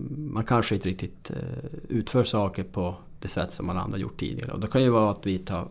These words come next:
behövt sätta någon standard på det, för att det har varit individer som är kompetenta och skickliga som har gjort det. Utan det krävs då att vi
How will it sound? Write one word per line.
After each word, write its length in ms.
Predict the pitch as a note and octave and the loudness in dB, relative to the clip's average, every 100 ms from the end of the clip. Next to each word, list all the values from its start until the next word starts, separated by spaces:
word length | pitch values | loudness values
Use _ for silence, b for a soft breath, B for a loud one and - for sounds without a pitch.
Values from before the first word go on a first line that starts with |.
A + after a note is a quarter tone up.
| - | -8
behövt 340 | G2+ F#2+ F#2 | -6 -4 -2
sätta 280 | - - E2+ | -4 -2 -2
någon 120 | E2 | -4
standard 500 | - A2+ C#3+ A#2 F2+ | 0 6 8 8 6
på 180 | F2 F2+ | -2 -4
det, 100 | - - | -6 -4
för 120 | G#2+ | -4
att 300 | F#2 - - - - - - F3 F3 - | -4 -6 -16 -16 -16 -16 -14 -10 -10 -10
det 240 | E3 C#3 | -6 -2
har 120 | G#2 | 0
varit 140 | G2+ G2 | 0 0
individer 380 | G2 G2 G#2 F#2+ | 0 0 -2 -2
som 160 | F#2+ | -4
är 60 | F#2 | -4
kompetenta 500 | F#2+ F#2 - F#2+ F#2 | -6 -6 -4 -4 -4
och 60 | |
skickliga 440 | - F#2+ - A#2+ B2+ | -2 -2 0 0 0
som 120 | - | -2
har 80 | A2 | -6
gjort 200 | A#2 - | -8 -8
det. 100 | - - - | -8 -8 -10
Utan 260 | - G2 | -4 0
det 140 | A2 A#2 | 2 2
krävs 420 | - A#2 C3 - | 4 4 4 2
då 80 | F#2+ | -2
att 140 | F#2 | -2
vi 200 | G#2 F#2+ | -2 -2